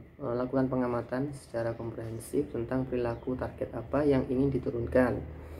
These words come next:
dan situasi kondisinya bagaimana, antecedennya s-, ap-, seperti apa, behaviornya yang perilaku targetnya seperti apa, kemudian konsekuensinya bagaimana. Nah, seperti itu.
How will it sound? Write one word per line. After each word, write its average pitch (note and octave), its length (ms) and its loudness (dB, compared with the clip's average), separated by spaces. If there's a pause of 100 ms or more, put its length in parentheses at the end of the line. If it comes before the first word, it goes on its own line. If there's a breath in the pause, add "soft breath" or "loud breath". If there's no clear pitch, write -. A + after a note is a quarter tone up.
(600 loud breath)
dan B2 560 2
situasi B2+ 560 4
kondisinya C3 480 2
bagaimana, B2 640 4
antecedennya B2+ 720 2
s-, - 160 -8 (320)
ap-, - 240 -6
seperti - 320 -4
apa, B2+ 560 2
behaviornya B2+ 720 2 (160)
yang A#2+ 240 -2
perilaku B2 340 0
targetnya C3 460 -2
seperti - 340 -6
apa, A#2 460 0 (340 loud breath)
kemudian C3+ 380 0
konsekuensinya C3 580 2
bagaimana. A2+ 560 -2
Nah, A2+ 160 -6
seperti - 300 -14
itu. A2+ 340 -2